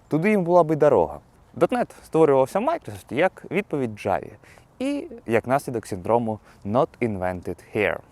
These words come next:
Але і самим Microsoft потрібно було писати купу софта, і для цього була потрібна непогана технологія. Взагалі,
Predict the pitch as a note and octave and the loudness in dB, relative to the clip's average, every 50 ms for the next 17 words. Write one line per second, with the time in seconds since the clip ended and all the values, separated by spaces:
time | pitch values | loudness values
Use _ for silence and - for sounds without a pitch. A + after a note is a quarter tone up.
0 | _ _ _ - - C#4 D4+ C4 B3+ - G3+ F#3+ F#3+ F3+ D3+ A#2+ G#2+ F#2+ E2+ - | _ _ _ 0 2 2 2 2 0 0 2 2 2 2 2 2 2 2 0 -2
1 | E2+ - G2 F2 - - - A2+ - D#3 F#3 E3+ C3 A2 G#2+ A2 A2+ A#2 A2+ G#2+ | -6 -10 -10 -14 -10 -6 -4 -2 -2 -2 -2 -2 -4 -4 -2 2 4 4 4 4
2 | - - - - - - A#2 - A#2 - - - - D#3+ C#3 A2 - F#2+ - - | 2 -2 -18 -20 -16 -4 2 2 2 2 2 -2 -4 -4 -4 -2 -4 -4 -2 -2
3 | A#2 - - - C#4 D#4 D4+ - _ - F#3 G#3 G#3+ F#3 C3+ C#3+ C#3+ - - A#3 | -2 0 0 -2 -2 -2 -2 -4 _ -4 -4 -2 -2 -2 0 -2 -2 0 2 2
4 | G#3 E3+ B2 A#2 B2+ B2+ A#2 - - _ - - - - - C#3 D#3+ D3+ C#3 C#3+ | 2 2 2 2 2 0 0 0 -4 _ -8 -8 -6 -4 -4 -4 -4 -4 -4 -2
5 | C#3+ C3+ C3+ - _ _ _ _ - - G#2 - F#3+ G#2 A2+ A2+ G#2 G#2 A2 - | -2 -2 -4 -6 _ _ _ _ -12 -8 -4 -2 2 2 2 2 0 -2 -6 -6
6 | - A#2 F#2 D2+ D#2 E2 D#2 - G#2 - - _ _ - - _ _ _ - - | -4 -4 -2 -2 -2 -4 -8 -10 -12 -18 -20 _ _ -20 -20 _ _ _ -8 -2
7 | A#2 D3 F3 G3+ C#4 C#4+ D#4+ | 2 4 4 4 4 2 0